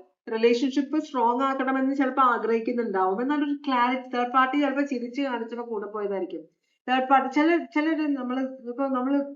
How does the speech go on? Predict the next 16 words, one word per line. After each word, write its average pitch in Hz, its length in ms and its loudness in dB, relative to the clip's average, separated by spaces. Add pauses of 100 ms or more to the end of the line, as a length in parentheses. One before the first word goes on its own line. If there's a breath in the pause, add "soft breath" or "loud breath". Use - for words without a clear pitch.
(120)
നമ്മൾ 294 320 2
തന്നെ, 285 140 4
നമ്മള് 285 460 4
തന്നെ, 220 140 -2
നമുക്ക് 226 340 0
തന്നെ 269 140 2
എന്തോരം 240 280 4
എക്സ്പീരിയൻസ് 208 460 -4
ഉണ്ടാവും. 185 360 -6 (460 soft breath)
നമ്മളിപ്പോ 285 560 4
ഒരാളോട് 247 440 6
ഫ്രണ്ട്ലി, 226 640 0 (380)
ഒരാളെ 262 400 6
സഹായിക്കാൻ, 233 440 4
ഒരാള്, 226 440 4 (520 soft breath)
ആം, 208 580 -2